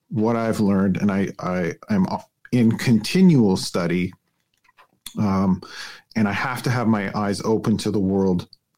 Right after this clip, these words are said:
interpreting where I believe God is working in the immediate context.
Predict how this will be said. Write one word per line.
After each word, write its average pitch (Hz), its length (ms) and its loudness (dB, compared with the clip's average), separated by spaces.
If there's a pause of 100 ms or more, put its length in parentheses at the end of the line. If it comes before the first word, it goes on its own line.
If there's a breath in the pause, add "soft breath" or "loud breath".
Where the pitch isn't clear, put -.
(280)
interpreting 110 840 0 (960 loud breath)
where 110 360 2 (160)
I 160 60 -4
believe 110 500 2 (200)
God 107 420 -2 (580)
is 107 180 -4
working 104 680 0
in 107 160 2
the 98 160 2
immediate 95 600 2
context. - 800 -4